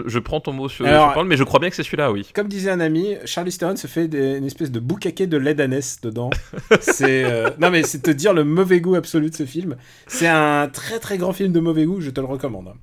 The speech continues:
Speaker 1: <laughs> Non, mais j'imagine.
Speaker 2: C'est Blanche-Neige avec une armure et tout, c'est assez badass. Mais non, vraiment, c'est, c'est, euh, c'est, c'est, voilà, c'est du grand cinéma.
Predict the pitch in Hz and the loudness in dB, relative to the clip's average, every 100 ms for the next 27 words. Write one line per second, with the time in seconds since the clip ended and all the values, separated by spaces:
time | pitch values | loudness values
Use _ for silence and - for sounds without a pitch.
0 | - 156 - 147 - 143 - 175 - 123 | -2 0 4 4 4 2 2 0 0 -6
1 | 113 131 143 135 156 156 180 151 123 127 | -4 2 2 6 6 6 0 0 -2 0
2 | 127 120 147 160 131 120 160 147 135 202 | 0 0 -2 -2 -4 -6 -8 -6 -6 -2
3 | 202 135 156 - - 135 139 170 202 139 | -2 -2 -2 -8 -8 -4 0 0 0 0
4 | 147 - 131 120 113 104 123 _ _ _ | -2 -4 -6 -6 -8 -10 -16 _ _ _
5 | _ _ _ _ - - 147 147 139 139 | _ _ _ _ -14 -6 -2 0 2 2
6 | 135 131 131 127 127 120 123 - 139 123 | 2 2 0 0 -2 -4 -6 -8 -10 -10
7 | - 156 143 139 139 135 147 - 202 135 | -8 -4 -2 0 -2 -6 -10 4 6 6
8 | 131 180 170 156 175 - 180 156 123 123 | 4 0 0 2 2 4 8 8 8 4